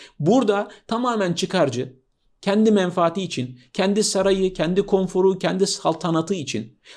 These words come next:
askerlerinin canını Afganistan'da, Suriye'de, Libya'da, orada, burada tehlikeye atan, sonra can veren askerlerinin Türk bayrağına sarılı tabutlarına kol dayayıp bunu siyaset malzemesi yapan bir lider var.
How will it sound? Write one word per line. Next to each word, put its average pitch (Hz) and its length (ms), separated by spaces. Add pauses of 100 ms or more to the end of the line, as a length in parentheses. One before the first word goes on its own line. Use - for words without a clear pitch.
(120)
askerlerinin 196 880
canını 156 460 (240)
Afganistan'da, 196 840
Suriye'de, 190 600
Libya'da, 190 360
orada, 185 400
burada 180 400 (560)
tehlikeye 160 540
atan, 131 380 (340)
sonra 202 580 (340)
can 202 260
veren 180 200
askerlerinin 175 920 (100)
Türk 220 240
bayrağına 180 380
sarılı 175 400
tabutlarına 165 760 (200)
kol 202 340
dayayıp 143 440 (160)
bunu 202 160
siyaset 170 500
malzemesi 143 560
yapan 139 440 (320)
bir 208 200
lider 123 340
var. - 300